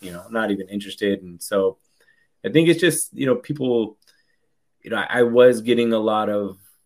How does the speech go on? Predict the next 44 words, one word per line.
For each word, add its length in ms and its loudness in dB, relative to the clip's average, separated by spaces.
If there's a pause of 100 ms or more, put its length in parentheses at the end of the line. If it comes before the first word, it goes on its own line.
(360)
people 300 -8
reaching 400 -4
out 220 -4
to 80 -10
me, 180 -2
I 80 -8
think 140 -10
the 60 -10
wrong 360 -6
way, 320 -4 (180)
trying 220 -8
to 80 -6
get, 380 -6
you 60 -10
know, 300 -10
coming, 400 -8
you 60 -16
know, 240 -14
selling 380 -4
it 100 -8
the 180 -10 (440)
E 100 -2
X 120 -12
P 100 -6
the 100 -6
wrong 320 -6
way, 320 -12 (140)
right? 260 -4
Not 200 -4
really 240 0
even 180 -6
selling 300 0
it, 100 -4
but 100 -10
just 180 -12
not 220 -4
really 200 -2
showing 480 -6 (500)
really 260 2
what 220 0
the 80 -6
real 240 -2
benefits 560 -8
are. 340 -10